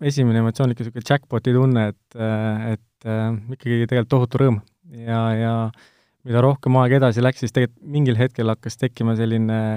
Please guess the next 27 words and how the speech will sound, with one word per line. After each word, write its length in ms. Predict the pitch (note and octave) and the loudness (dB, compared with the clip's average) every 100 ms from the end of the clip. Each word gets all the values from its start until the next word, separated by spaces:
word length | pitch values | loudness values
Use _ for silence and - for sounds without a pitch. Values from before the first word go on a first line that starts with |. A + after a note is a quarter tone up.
| A#2 | -2
reality 420 | B2+ C3 A#2+ A#2 | 0 2 0 -4
check 220 | - A#2+ _ | -8 -10 _
ka, 180 | - A#2 G#2+ | -2 0 0
et, 240 | - - | -4 -8
äh, 160 | A2 A2 - - _ _ - | -4 -6 -8 -20 _ _ -10
et 160 | A2+ | 0
noh, 140 | B2 A#2+ - _ _ _ - | 0 0 -12 _ _ _ -6
inimloomusele 720 | C3+ C3 B2 C3 B2 G#2+ A2+ | 2 4 4 4 2 0 2
omaselt 400 | C3+ B2 A2+ G#2 | 2 0 -2 -6
tekivad 400 | A#2+ - A2+ A2 | -6 -4 -4 -2
mõtted, 300 | A#2 A#2 A2 | -2 -4 -8
et 100 | G#2+ | -2
kuidas 240 | C3 B2 | 0 0
siis 140 | A#2+ A2+ | -2 -2
nüüd 80 | A2+ | 0
hakkama 380 | A#2+ - B2 A#2 | -2 0 0 2
saada, 320 | B2 B2 B2 | 0 0 -2
eks 220 | A#2+ - | -4 -6
ju, 80 | A#2+ | -4
et 100 | C3 | 0
elu 140 | B2+ B2 | 0 2
muutub 380 | C3 A#2 G#2+ | 0 -2 -4
ikka 240 | A#2 - A2+ | -6 -4 -4
tegelikult 320 | A2+ G#2+ - | -2 -4 -6
totaalselt, 480 | G#2+ B2 A2+ G2+ - | -2 0 0 -2 -10
on 180 | G#2+ | -14
ju. 20 | G#2 | -14